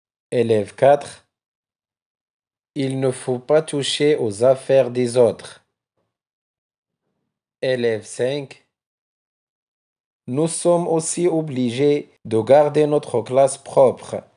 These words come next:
et prendre soin du matériel scolaire. Le professeur, c'est bien, mes enfants.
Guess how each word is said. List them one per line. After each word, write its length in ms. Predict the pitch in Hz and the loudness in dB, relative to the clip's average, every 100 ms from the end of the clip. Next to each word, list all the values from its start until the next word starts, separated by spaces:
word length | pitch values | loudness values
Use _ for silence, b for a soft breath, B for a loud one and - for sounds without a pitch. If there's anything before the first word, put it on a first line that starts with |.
| _ _ _ _ _ _ | _ _ _ _ _ _
et 140 | 123 117 | -2 -2
prendre 500 | 117 - 156 143 135 | 0 0 0 0 -6
soin 360 | - 139 147 | -6 0 0
du 200 | 147 113 | 0 -4
matériel 600 | 104 135 139 139 135 139 131 | 0 0 0 -2 2 4 2
scolaire. 800 | - 165 160 110 95 87 101 _ _ _ _ _ _ _ _ _ _ _ _ _ _ _ _ _ _ _ _ _ _ _ - | 0 2 2 2 -2 -10 -14 _ _ _ _ _ _ _ _ _ _ _ _ _ _ _ _ _ _ _ _ _ _ _ -14
Le 200 | 104 101 | -6 -6
professeur, 1040 | - 110 - 107 - 135 143 160 160 - _ _ _ _ _ _ _ _ _ _ _ | -2 -6 -4 -8 -4 0 2 4 0 -4 _ _ _ _ _ _ _ _ _ _ _
c'est 300 | - 117 110 | -10 -4 -2
bien, 260 | 117 151 | 2 2
mes 300 | 175 160 127 | 2 0 0
enfants. 540 | 123 117 110 104 95 | 0 -2 -4 -8 -8